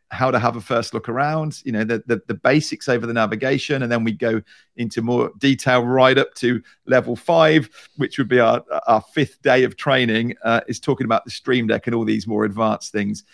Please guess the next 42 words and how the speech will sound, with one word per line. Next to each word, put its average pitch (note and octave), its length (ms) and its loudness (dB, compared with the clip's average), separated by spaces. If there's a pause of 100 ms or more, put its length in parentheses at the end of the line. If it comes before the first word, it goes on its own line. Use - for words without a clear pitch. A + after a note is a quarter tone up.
(340)
Um, A2 420 -2 (260)
but - 160 -2
we, E3+ 300 0 (280)
we D3 160 2
ran F3+ 300 2
this F3 160 0
for D3+ 120 -2
the C3+ 80 -4
first B2 360 -2
time, A#2+ 440 -2 (680)
and B2 300 -2
the A#2+ 60 -4
feedback, B2+ 880 -2 (100)
uh, F#2 380 -4
<laughs> - 100 -12 (100)
the, B2+ 580 -8
the D3 100 0
main F3 280 0
thing D#3 220 0
we C#3+ 80 2
got A#2+ 240 0
feedback D3+ 480 2
for B2 420 0 (280)
was, A#2+ 360 0 (200)
"We C3 120 0
love C3 440 0
this A#2 160 -4
community. A#2 520 -2
We A2 120 -2
love B2+ 340 2
that - 160 -6
you've B2+ 140 -4
created B2 520 -2
this A2+ 160 -6
safe B2+ 360 -4
space - 440 -2
for A2 200 -8
us G2+ 100 -8
to - 120 -12
practice C#3 720 -2
and A2 240 -8
for G#2+ 200 -4